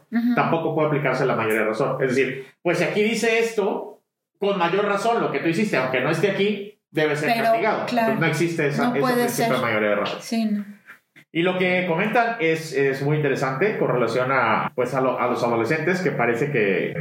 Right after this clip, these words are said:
Speaker 2: no tendría ningún problema hasta tener dieciocho años, ah, porque hasta antes de tener nuestra Ley Nacional de Sistema Integral de Justicia Penal para Adolescentes, que se publicó ahí en junio de dos mil dieciséis, les digo que estamos, eh, en
Speaker 1: En
Speaker 2: cierre, sí, de
Speaker 1: pañales,
Speaker 2: muchas
Speaker 1: sí.
Speaker 2: cosas,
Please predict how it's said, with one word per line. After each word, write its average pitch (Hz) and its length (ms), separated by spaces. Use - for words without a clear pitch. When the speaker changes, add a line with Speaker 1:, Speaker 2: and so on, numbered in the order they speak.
Speaker 2:
no 131 240
tendría 156 440
ningún 143 360
problema 143 400
hasta 113 240
tener 123 140
dieciocho 143 360
años, 170 400
ah, - 140
porque 127 220
hasta 131 260
antes 143 180
de 147 100
tener 143 280
nuestra 120 400
Ley 117 180
Nacional 135 380
de 143 80
Sistema 127 800
Integral 117 420
de 143 80
Justicia 139 460
Penal 135 260
para 135 140
Adolescentes, 127 840
que 156 80
se 143 120
publicó 135 500
ahí 131 180
en 139 160
junio 143 380
de 95 220
dos 104 180
mil 147 100
dieciséis, - 640
les 117 160
digo 143 220
que 113 80
estamos, 131 680
eh, 87 440
en 101 80
Speaker 1:
En 101 80
Speaker 2:
cierre, - 340
sí, - 140
de 151 120
Speaker 1:
pañales, - 180
Speaker 2:
muchas - 200
Speaker 1:
sí. - 100
Speaker 2:
cosas, 165 400